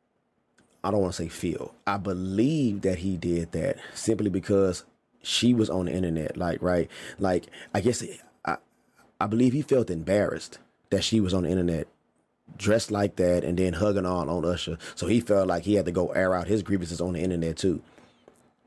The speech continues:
It's like, come on, bro. Like, this is, like, I had to really tell myself that this is Usher. So for a lot of people who still operate like that, who get starstruck, like,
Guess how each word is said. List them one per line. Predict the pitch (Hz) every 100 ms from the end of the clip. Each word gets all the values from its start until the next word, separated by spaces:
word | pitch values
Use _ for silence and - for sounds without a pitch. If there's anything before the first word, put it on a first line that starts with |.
| -
It's | 101
like, | 110 87 - _ _ _ _ -
come | 123
on, | 127 104
bro. | 90 117
Like, | 123 113 90 - - _
this | 135 117
is, | 107 - - _ _ -
like, | 110 95 - -
I | 135
had | 143
to | 107 95
really | 113
tell | - 120
myself | 101 90 98 87
that | 87
this | 101 131
is | 104
Usher. | 110 - - - - _
So | - 113
for | 101 104
a | 92
lot | 113 127
of | -
people | 131 131 95 90
who | 104
still | 92 113 110
operate | 98 110 107 113 101
like | 110 101
that, | 113 104
who | 101
get | 90
starstruck, | - - 110 113 - 117 113
like, | 95 101